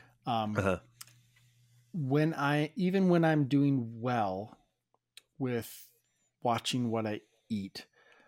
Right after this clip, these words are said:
Speaker 1: I
Speaker 2: Mm-hmm.
Speaker 1: still will allow myself to have a little bit of sugar, whether
Speaker 2: Yeah.
Speaker 1: it's, like you said, like, a small little, you know, maybe something around a hundred calories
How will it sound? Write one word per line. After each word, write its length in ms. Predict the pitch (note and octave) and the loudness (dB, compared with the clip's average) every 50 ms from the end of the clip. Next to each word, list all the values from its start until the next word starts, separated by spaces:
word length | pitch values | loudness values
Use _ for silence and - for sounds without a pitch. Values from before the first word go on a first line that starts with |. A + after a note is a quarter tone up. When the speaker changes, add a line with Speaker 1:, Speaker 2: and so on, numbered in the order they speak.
| _ _ _ - - | _ _ _ -8 -8
Speaker 1:
I 60 | B2 | -6
Speaker 2:
Mm-hmm. 120 | E2 E2 | -4 -4
Speaker 1:
still 280 | - - E3+ E3 D#3+ D#3+ | 2 4 6 6 8 8
will 320 | D#3+ D#3 D3+ D3 - - | 8 8 6 4 2 2
allow 320 | C#3+ C#3 C3+ B2+ B2 B2+ C3 | 0 2 2 4 4 4 2
myself 520 | B2+ B2 A#2 - - - C3 A#2+ A2+ - - | 2 0 0 -2 -2 -2 -2 -2 -4 -4 -6
to 80 | C3 | -6
have 580 | A2+ - A#2+ A#2 A2+ A2+ A2+ A2+ A2+ - - - _ _ _ _ _ _ _ _ - - | -4 -4 -4 -2 -2 -2 -2 -4 -8 -12 -20 -20 _ _ _ _ _ _ _ _ -10 -8
a 80 | B2 | -6
little 360 | A#2+ A#2+ B2 C3 C3 B2 A#2+ | -4 -2 -2 -2 -2 -2 -2
bit 280 | A2+ A2+ A2 G#2 - - _ _ _ _ _ _ _ _ _ _ _ _ _ _ _ _ - | -2 -2 -4 -6 -6 -10 _ _ _ _ _ _ _ _ _ _ _ _ _ _ _ _ -14
of 100 | A2 - | -12 -12
sugar, 400 | - - A2 - - - - _ _ _ _ _ _ _ _ _ - | -10 -10 -12 -12 -14 -20 -20 _ _ _ _ _ _ _ _ _ -6
whether 300 | B2 A#2+ A#2 A2+ A#2 A2+ | -4 -2 -2 0 0 -2
Speaker 2:
Yeah. 20 | |
Speaker 1:
it's, 140 | D#2 - - | -2 -2 -2
like 160 | A#2+ A2+ - | -4 -4 -2
you 40 | A#2 | -4
said, 160 | B2 A#2+ G#2+ | -2 -2 -2
like, 140 | G2+ G2 G2 | -4 -4 -6
a 80 | G#2+ | -2
small 480 | - - - - A#2+ A2 A2 A2+ A2+ A2+ | -2 -2 0 0 0 2 2 2 2 2
little, 480 | A2+ A#2 A2+ A2+ A2 G#2+ A2 G#2 - _ - - - - - - _ _ _ - | 0 0 -2 -2 -2 -2 -4 -6 -8 _ -20 -20 -20 -20 -20 -20 _ _ _ -6
you 100 | C#3 B2 | -4 -4
know, 80 | A2+ A2 | -2 -2
maybe 300 | A2+ A2+ A2+ A2+ C#3+ C3 | 0 -2 -2 -4 -4 -6
something 340 | - - B2 A#2 - B2+ | -6 -6 -6 -6 -6 -6
around 300 | A#2 A2 G#2 G#2 A2 G#2+ | -6 -4 -4 -4 -4 -4
a 40 | A2 | -4
hundred 400 | - - B2+ B2 A2+ A2+ A2 A2 | -4 -4 -6 -6 -6 -8 -10 -10
calories 720 | - - A2 G#2+ A2 A2+ A2+ A#2 A#2+ A#2+ B2 A#2 - - | -8 -6 -4 -2 -2 -2 -2 -2 -2 -2 -4 -6 -8 -10